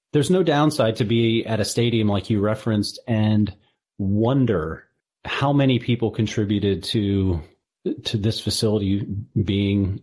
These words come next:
erected in the first place. It's an engineer, engineering marvel.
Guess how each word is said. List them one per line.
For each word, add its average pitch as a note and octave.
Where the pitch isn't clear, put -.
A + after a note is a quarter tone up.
erected G#2
in G2+
the F#2+
first -
place. F2+
It's -
an G#2+
engineer, A2+
engineering A2+
marvel. A#2